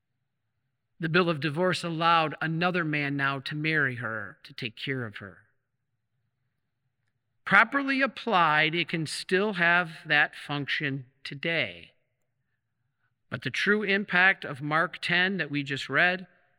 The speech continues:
is to shift the focus away from divorce texts like that Deuteronomy twenty-four and toward marriage texts,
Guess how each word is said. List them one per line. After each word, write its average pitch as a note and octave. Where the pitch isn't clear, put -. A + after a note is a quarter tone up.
is -
to D3
shift -
the C#3+
focus F#3
away D#3
from A#3+
divorce A3+
texts -
like C3
that C#3
Deuteronomy C#3+
twenty-four B2+
and C#3
toward E3
marriage D3
texts, -